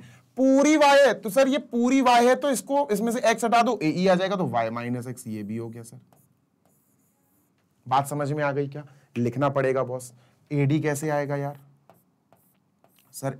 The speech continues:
एडी आएगा एबी में से डीबी माइनस करके, ठीक है। तो सर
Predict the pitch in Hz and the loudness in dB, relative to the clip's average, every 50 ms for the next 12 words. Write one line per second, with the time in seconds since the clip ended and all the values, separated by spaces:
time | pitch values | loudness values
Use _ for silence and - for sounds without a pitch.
0 | - 127 127 123 123 120 135 135 120 107 101 101 101 98 113 143 180 196 185 - | -6 -4 -4 -2 -2 -2 -2 -2 -2 -2 -4 -6 -6 -2 0 0 0 0 -4 -10
1 | - _ _ _ _ _ _ _ _ - 135 139 135 127 113 113 160 196 254 - | -20 _ _ _ _ _ _ _ _ -6 -2 -2 0 -2 -2 -2 -2 -2 -2 -4
2 | - - - _ _ _ _ _ _ _ - 104 107 104 104 104 110 113 110 104 | -8 -14 -20 _ _ _ _ _ _ _ -16 -12 -10 -8 -6 -6 -6 -6 -6 -8
3 | - - 131 139 165 214 - - - - _ _ _ _ _ _ _ _ _ _ | -8 -8 -6 -6 -6 -8 -10 -14 -20 -20 _ _ _ _ _ _ _ _ _ _
4 | _ _ _ _ _ _ _ _ _ _ _ _ _ _ _ _ _ _ _ - | _ _ _ _ _ _ _ _ _ _ _ _ _ _ _ _ _ _ _ -20
5 | 104 - - - 123 120 120 117 123 165 185 170 131 107 98 95 95 98 101 - | -20 -18 -10 -8 -4 -4 -4 -4 -4 -4 -4 -4 -4 -4 -6 -8 -12 -12 -14 -14
6 | - - - 101 95 90 _ - 104 104 _ _ _ _ _ _ _ _ _ _ | -14 -16 -18 -20 -20 -20 _ -20 -20 -20 _ _ _ _ _ _ _ _ _ _
7 | _ - _ _ _ _ _ _ _ _ _ _ _ _ _ _ _ _ _ _ | _ -20 _ _ _ _ _ _ _ _ _ _ _ _ _ _ _ _ _ _
8 | _ _ _ _ _ _ _ _ _ _ _ _ _ _ _ _ _ _ _ _ | _ _ _ _ _ _ _ _ _ _ _ _ _ _ _ _ _ _ _ _
9 | _ _ - 139 131 151 147 139 - _ _ _ _ _ _ _ - 113 - 147 | _ _ -8 -8 -8 -8 -12 -14 -18 _ _ _ _ _ _ _ -18 -10 -4 -4
10 | 147 143 143 | -4 -4 -4